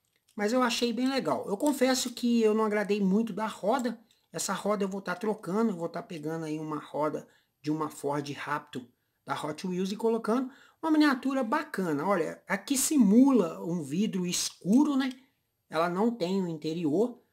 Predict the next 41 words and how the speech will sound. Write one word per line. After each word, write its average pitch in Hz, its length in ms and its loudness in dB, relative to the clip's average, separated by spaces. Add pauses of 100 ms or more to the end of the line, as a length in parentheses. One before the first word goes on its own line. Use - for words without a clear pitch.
(120)
mas 240 180 -2
tem 202 220 0
um 190 40 2
retrovisor 208 760 0 (280)
e 214 80 -2
os 214 120 -2
detalhes 202 580 0
aqui 208 180 -6
tá 196 160 -12
bem 175 220 -6
legal, 190 460 2
ó, 143 80 -6
tá 147 180 -14
bonito, 175 680 -2
olha 160 160 -2
aí, 131 200 -8 (100)
a - 60 -20
caçamba. 180 760 -6 (380)
Então 190 120 -6
tá 190 220 -8
bem 165 240 -2
legal 160 400 0
essa 160 220 -6
miniatura. 165 600 -12 (220)
Então 202 140 -10
eu 226 40 -2
mostrei 208 400 0
aqui 196 140 -6
pra 196 160 -6
vocês 180 400 -6
a 175 80 -6
Ford 170 340 -6
Raptor, 233 480 -10
em 190 80 -4
breve 170 280 -4
eu 170 40 -6
vou 160 140 -6
tá 160 180 -6
abrindo 156 320 -10
a 180 60 -8
minha. 226 340 0